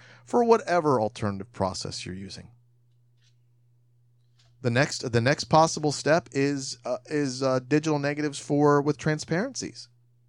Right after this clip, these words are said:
And we've done, we've done them all. We've made, we've made digital negatives with transparent, with laser printers safe. If you're shooting laser, if you're doing this through a laser printer, make sure this, this transparency paper can, can withstand the heat of the fuser and the laser.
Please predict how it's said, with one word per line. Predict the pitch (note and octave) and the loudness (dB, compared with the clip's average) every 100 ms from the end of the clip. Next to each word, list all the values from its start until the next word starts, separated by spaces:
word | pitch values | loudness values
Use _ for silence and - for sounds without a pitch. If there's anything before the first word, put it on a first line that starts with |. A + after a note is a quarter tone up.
| _ _ _ _ _ - | _ _ _ _ _ -8
And | F#3 | -2
we've | A3 G3 | 0 0
done, | D#3 C3+ B2+ | 2 2 2
we've | D#3+ E3+ | 2 2
done | C#3+ B2+ | 2 2
them | A#2 A2 | 2 2
all. | A#2+ B2+ | 6 6
We've | A2+ G#2 | 4 0
made, | G#2 G2 F#2+ - | -2 -4 -6 -4
we've | A2+ G#2 | -2 -2
made | G2+ G2 | -4 -2
digital | A2+ A2 G#2+ | -4 -2 -2
negatives | G2+ G2+ G2+ G2+ | -2 -4 -4 -4
with | G#2 | -6
transparent, | - G#2 G2 - A2+ A#2+ A2 | -4 -4 -4 -4 -2 -2 -2
with | A2+ G#2+ | -4 -2
laser | G#2 A2+ C#3 D#3 D#3+ E3 - - | 0 2 2 2 2 0 -4 -4
printers | D3+ D3 D3+ | -2 0 -2
safe. | - - D#3 G2+ - | -2 2 2 2 -4
If | F#2 | -6
you're | A2+ | -4
shooting | A#2 C#3 D#3+ F#3 | -4 -2 -2 -2
laser, | F3+ F3+ E3 A#2 - - | -2 -2 -2 -6 -8 -6
if | A#2+ | -4
you're | A#2 | -2
doing | D3 E3+ E3+ | -2 -2 -2
this | D#3 | -4
through | D#3 | -4
a | |
laser | C#3+ C#3 C#3 | -2 -4 -6
printer, | A2+ F#2+ | -10 -8
make | G#2 A#2 | -8 -6
sure | - | -4
this, | B2 A#2 - - | -2 -4 -6 -6
this | A2 - | -4 -4
transparency | A#2 A#2 - C3 D#3 - C3+ | -4 -4 -4 -2 -2 -4 -6
paper | C#3 C3+ B2+ | -2 -2 0
can, | B2 - A2 G2 - - - - | -4 -4 -6 -6 -14 -20 -20 -4
can | B2 A2+ | 0 2
withstand | A2+ - - C#3 D3 D#3+ | 2 0 -2 0 2 2
the | C3 | 0
heat | A2+ C3 D#3+ - | 0 -2 -2 -2
of | B2 A2+ | -2 -2
the | G#2+ | -6
fuser | - C3+ E3+ E3+ | 0 2 4 2
and | F#3 | 0
the | G3+ | 0
laser. | G3+ F#3 G#2 F2+ | -2 -2 -4 -8